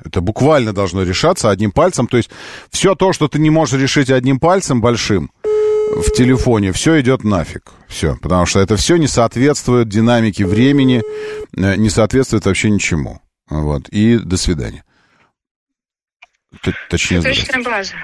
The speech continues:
Speaker 2: Здравствуйте.
Speaker 1: Здравствуйте. Ох, у вас уставший голос. Я представляю, как вы устали уже, вероятно, в преддверии восьмого марта. С наступающим вас.
Speaker 2: Спасибо.
Speaker 1: Скажите, пожалуйста, а можно у вас заказать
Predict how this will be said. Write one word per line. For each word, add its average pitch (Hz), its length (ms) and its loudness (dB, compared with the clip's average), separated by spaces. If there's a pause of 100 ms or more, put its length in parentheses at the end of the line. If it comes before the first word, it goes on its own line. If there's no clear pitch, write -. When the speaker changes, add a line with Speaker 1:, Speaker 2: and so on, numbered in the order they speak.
(280)
Speaker 2:
Здравствуйте. - 520 -8
Speaker 1:
Здравствуйте. 120 880 -2 (440)
Ох, 180 280 2
у 160 60 0
вас 160 220 0
уставший 143 420 0
голос. 117 380 2
Я 127 100 4
представляю, 123 520 0
как 110 200 -2
вы 104 80 0
устали 82 380 -2
уже, 73 220 -4
вероятно, 71 680 -4
в - 140 -14
преддверии 73 540 -2
восьмого 71 440 -4
марта. 69 280 -6
С - 60 -8
наступающим 95 840 -2
вас. 71 200 -6 (540)
Speaker 2:
Спасибо. - 520 -10 (360)
Speaker 1:
Скажите, 156 500 0
пожалуйста, 101 560 0
а 113 140 2
можно 143 380 2
у 117 40 2
вас 104 140 2
заказать 95 680 0